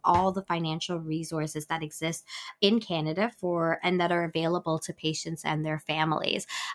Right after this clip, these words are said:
Um, and so you can find this on C B C N's website. And we're just trying to make this information more accessible to patients, um, in terms of how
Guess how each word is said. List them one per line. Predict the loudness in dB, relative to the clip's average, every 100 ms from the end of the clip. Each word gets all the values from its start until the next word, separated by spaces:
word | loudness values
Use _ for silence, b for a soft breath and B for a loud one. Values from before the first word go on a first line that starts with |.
| 4
Um, | 6 4
and | 4 4
so | 4
you | 0 2
can | 0 2
find | 4 6 6
this | 2 2
on | 4 6 6
C | 2 -2 -2
B |
C | -2 0
N's | 2 0 0
website. | 0 0 -2 0 2 4
And | 4 4
we're | 2
just | 2 0
trying | 2 2 2
to | 2
make | 2 2
this | -4 -2
information | -2 0 0 0 0 -2 0
more | 2 4
accessible | 2 -2 -4 -2 -6 -4 -4
to | -4
patients, | -6 -4 -4 -2 -2 -4 B B B 4
um, | 4 4
in | -2
terms | 0 0 0
of | -2
how | 2 6 6 4